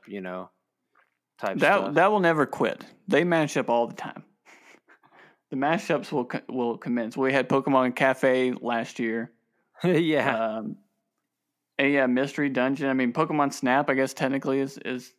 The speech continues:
Speaker 2: a little different. Um, but yeah, I think it'll be somewhere along the Let's Go. Maybe, like, that style, Let's Go lines. But I think it's gonna be more of a, uh,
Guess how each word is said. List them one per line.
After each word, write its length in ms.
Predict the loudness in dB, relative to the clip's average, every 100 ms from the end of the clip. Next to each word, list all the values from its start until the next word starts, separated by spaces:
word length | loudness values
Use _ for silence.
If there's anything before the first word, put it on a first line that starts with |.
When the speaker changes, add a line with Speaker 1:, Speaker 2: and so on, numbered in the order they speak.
| -10
Speaker 2:
a 80 | -4
little 180 | -2
different. 440 | -2 -4 -6 -10 -10 _ _ _ _ _ _ _ _
Um, 640 | -4 -2 0 -2 -4 -8 -12 _ _ _ _ _ _ _ _ _ -20 -8
but 80 | 0
yeah, 160 | 2 4
I 100 | 2
think 260 | 0 -2 2
it'll 120 | 2
be 300 | 4 2 2 -4 -16 -16
somewhere 400 | -4 0 2 2
along 300 | 2 2 0
the 80 | 0
Let's 300 | -2 -4 -6
Go. 180 | -8 -4
Maybe, 440 | -2 0 2 0 -4 _ _
like, 240 | -2 -2 -2 -8 -6
that 240 | -6 -6 _
style, 640 | -16 -8 -6 -4 -4 -8 _ _
Let's 220 | -8 -8
Go 180 | -6 -8
lines. 260 | -6 -8 -6
But 100 | -4
I 20 | -4
think 200 | -4 -6
it's 140 | -10
gonna 160 | -12 -8
be 160 | -6
more 300 | -4 -4 -4
of 140 | -6 -6
a, 220 | -6 -8 _ _ _ -20 -20 -20 -20 -20 _ _
uh, 560 | 2 4 4 4 2